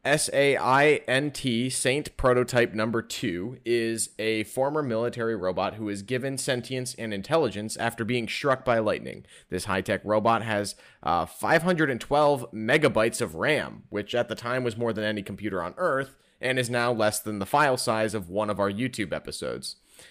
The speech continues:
He enjoys Tarzan movies, The Three Stooges, and his favorite books are Mary Shelley's Frankenstein and Carlo Collioti's Pinocchio. He finds humans to be amusing as,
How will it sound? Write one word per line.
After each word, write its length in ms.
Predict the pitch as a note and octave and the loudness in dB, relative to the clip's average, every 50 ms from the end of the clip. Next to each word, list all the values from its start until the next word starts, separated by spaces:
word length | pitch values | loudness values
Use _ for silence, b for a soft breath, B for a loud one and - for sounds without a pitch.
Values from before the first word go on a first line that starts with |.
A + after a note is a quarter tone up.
| B B B | B B B
He 160 | B C#3 D3 | B 2 2
enjoys 400 | C3+ A#2+ A#2+ A#2+ A#2 G#2 G2 - | 2 2 0 0 0 0 0 0
Tarzan 500 | - - E3 E3 E3+ D3+ E3+ D#3+ D#3+ D#3 | 2 4 6 6 6 8 6 6 6 6
movies, 440 | D3+ D3 C#3 B2+ C#3+ C#3 C3 B2+ - | 4 4 4 2 2 0 0 -4 -6
The 100 | - A2+ | -10 -8
Three 220 | - - C3+ C#3 | -6 -4 -2 -2
Stooges, 540 | B2 - - A#2+ A#2 A2+ G2+ A2+ A2+ G#2 - - - | 0 0 2 4 2 4 4 2 0 0 0 -2 0
and 100 | C#3 D3+ | 2 2
his 120 | D3 C#3+ | 2 2
favorite 360 | - E3+ E3+ D#3+ E3 C3+ G#2+ | 4 4 6 6 6 4 4
books 300 | G2+ A#2 A#2 A#2+ - - | 2 2 2 2 -2 -4
are 240 | - F#2 G2+ F#2+ F2+ | -2 0 0 0 0
Mary 320 | F#2+ G2+ A2 B2+ C3 B2+ | -2 0 0 2 2 2
Shelley's 340 | - - C3+ B2 A#2+ A2+ G#2+ | 2 2 2 2 2 2 0
Frankenstein 800 | - - D3+ D3+ C3 D3 C3 B2+ - D3 C#3 C3+ C3+ C3+ C3+ B2+ B B B B B2+ B B | -2 -2 -2 -2 -2 -2 -4 -2 0 0 2 2 2 0 -2 -6 B B B B -12 B B
and 160 | B2+ C3+ C3+ | -2 -2 0
Carlo 380 | B2+ - C#3 C#3 C#3 C#3 C#3 C3 | 0 4 6 6 6 6 4 2
Collioti's 760 | A#2 - - B2 A#2+ A#2+ B2 B2 B2 A#2+ A#2 A#2 A2+ A2+ A2+ | 2 2 2 2 4 4 4 6 6 6 6 4 0 0 -4
Pinocchio. 680 | - - A#2 G#2 G2 F2+ - - C#2+ B1 A1 G1+ A#1+ - _ B B B B B B B | -4 -4 -2 0 -2 -2 -2 -4 -4 -4 -4 -4 -6 -10 _ B B B B B B B
He 100 | B B2 | B 0
finds 300 | A2+ C3+ B2 A#2+ A#2 - | 2 4 2 2 2 0
humans 400 | - B2 B2 B2 A#2+ A#2 A#2 A#2 | -2 -2 -2 0 -2 -2 -4 -4
to 100 | - A2 | -6 -4
be 200 | F#2+ G#2+ G2+ F#2+ | -4 -2 -2 0
amusing 580 | F2+ G2+ B2+ E3 F#3+ E3+ D3 E3 E3 E3+ E3 C#3+ | -2 0 0 0 0 2 2 0 0 0 -2 -6
as, 460 | - - A2+ C3 C3 B2 A#2 B2 | -4 -2 0 0 0 0 -4 -8